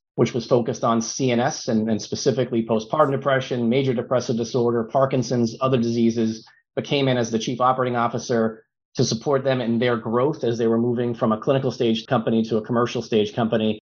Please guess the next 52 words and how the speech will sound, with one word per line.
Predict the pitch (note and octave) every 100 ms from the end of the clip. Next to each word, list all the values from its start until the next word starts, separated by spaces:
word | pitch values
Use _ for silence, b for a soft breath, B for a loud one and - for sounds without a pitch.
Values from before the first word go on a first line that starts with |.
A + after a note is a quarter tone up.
| -
And | B2+
I |
was | A#2
able | B2 A#2
to |
leverage | A2+ C#3 C3+ A#2 A2 A2 -
a | -
lot | B2 B2+
of | B2+
that | A#2
experience | A2+ C3 A#2 A2
I | A#2
just | A2+ A2
mentioned | A#2+ A#2 A#2 A2
coming | A#2 A2
out | G#2+
of | G#2
Biogen | A#2+ B2 A2+ A2+ G#2+ G#2 A2 _ _ _
to | -
help, | B2+ B2+ A2+ -
you | -
know, | B2
Sage | - C#3+ B2 B2+
make | A2+ D3+
its | C#3
strategic | - A#2 B2 A#2+
choices, | A2+ A#2+ A2+ A2+ A2+ A2+
grow | A#2+ B2+ B2+
the |
business, | A2+ A#2+ A2+ A#2 A2+ -
evolve | B2+ A#2 B2 A#2+ A#2+
the | A#2
organization, | A2+ A2 A2+ A2 A2 A#2+ A2 G#2 G#2 B _ -
and | A#2 A2
transform | B2+ A#2 A2+ D#3+ C#3+
itself | A2 - A2 G#2+
from, | A#2 A2 A#2+
again, | A2+ G#2
what | A2+
was | A2
a | A2+
clinical | A#2+ A2+ A2
stage | A#2 G#2
company | - A2+ A2 G#2
to | A2+
a |
commercial | A2 A2+ A2 A2 G#2+
stage. | - G#2+ G2+ F#2+ - -
Had | A2+
a |
great | B2 C3+
experience | C3 - C#3 A#2+ A#2 A2+